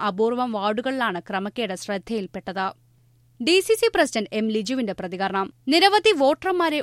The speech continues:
ഒഴിവാക്കുകയും തിരുകി കയറ്റുകയും ചെയ്തത് തെളിവ് സഹിതമാണ് തിരഞ്ഞെടുപ്പ് കമ്മീഷനെ ബോധ്യപ്പെടുത്തിയത്.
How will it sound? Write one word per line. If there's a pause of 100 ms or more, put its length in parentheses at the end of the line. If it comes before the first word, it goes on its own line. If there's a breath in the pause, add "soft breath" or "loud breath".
ഒഴിവാക്കുകയും
തിരുകി
കയറ്റുകയും
ചെയ്തത് (220)
തെളിവ്
സഹിതമാണ്
തിരഞ്ഞെടുപ്പ്
കമ്മീഷനെ
ബോധ്യപ്പെടുത്തിയത്.